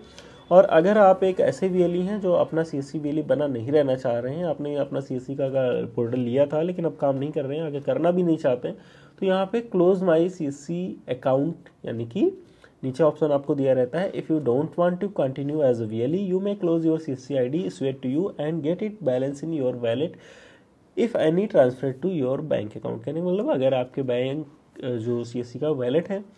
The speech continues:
उसमें कुछ पैसा रहेगा, तो उसको आप अपने बैंक अकाउंट में ट्रांसफ़र कर सकते हैं। अगर आप क्लोज अकाउंट पे क्लिक करेंगे और अगर आप यू-, डिजिटल सेवा पोर्टल यूज़ करना चाहते हैं, तो request for reactivation वाले पे क्लिक करोगे, ठीक है। इसमें क्लिक करोगे request of reactivation के बाद,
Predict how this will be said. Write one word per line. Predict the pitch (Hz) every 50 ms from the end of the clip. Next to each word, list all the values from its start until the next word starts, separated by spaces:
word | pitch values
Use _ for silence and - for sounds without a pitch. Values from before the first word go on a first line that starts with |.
| _ _ - - _
उसमें | 180 - - 240
कुछ | 226 240 220
पैसा | - 196 170 170 165 196 196
रहेगा, | 185 180 180 196 226 294
तो | 294 285
उसको | 233 - - 185
आप | 165 160
अपने | 156 147 151 147
बैंक | 135 127 117 117 117 113
अकाउंट | 123 - 123 123 127
में | 139 151 143
ट्रांसफ़र | 135 123 117 117 - 143
कर | 135 131 127
सकते | 131 139 127 - -
हैं। | 185 180
अगर | 165 156
आप | 156 151 151 151 - _ -
क्लोज | 143 135 139 151 156 156
अकाउंट | 151 151 147 139 139 143 139
पे | 147 143
क्लिक | 143 139 139 -
करेंगे | 147 139 143 147 170 233 330 320 - - - - - - - _ _
और | - 190 196 - - -
अगर | 156 165 185 196
आप | 190 185 185 185
यू-, | 165 143 143 139 127
डिजिटल | 123 131 - 135 120 123 117 - 147
सेवा | 151 156 147
पोर्टल | 147 147 151 143 147 156 151
यूज़ | 127 120 120 - -
करना | - 139 139 135
चाहते | 143 139 139 139 202
हैं, | 214 208
तो | 208 175
request | 156 139 131 131 - - 214 208 214
for | - - 175 160 147
reactivation | 139 131 127 127 - 131 123 123 123 - 139
वाले | 135 127 120 120 131
पे | 143 160
क्लिक | 170 156 139 - -
करोगे, | 139 147 143 - 123
ठीक | - 156 165
है। | 180 - - _ _ _ _ _ _ _ - _ _ - - -
इसमें | 151 151 151 180 196 190
क्लिक | 208 190 180 -
करोगे | 185 165 165 165 180 170
request | 160 147 147 156 156 156 -
of | 156 156 156 -
reactivation | 139 139 - - 127 127 127 - 151 139
के | 143
बाद, | 139 135 147 185 -